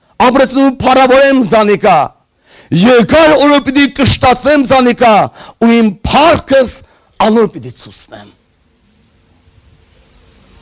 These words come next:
Համաձայն եմ, Տեր, քո փառքդ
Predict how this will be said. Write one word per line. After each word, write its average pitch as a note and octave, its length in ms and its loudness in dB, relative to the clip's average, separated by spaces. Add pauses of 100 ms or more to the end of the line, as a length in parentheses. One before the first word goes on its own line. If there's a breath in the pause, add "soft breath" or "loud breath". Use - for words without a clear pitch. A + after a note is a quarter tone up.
(200)
Համաձայն G#2+ 540 -6
եմ, G2+ 140 -12
Տեր, A#2 280 -12 (560)
քո - 220 -10
փառքդ - 680 -10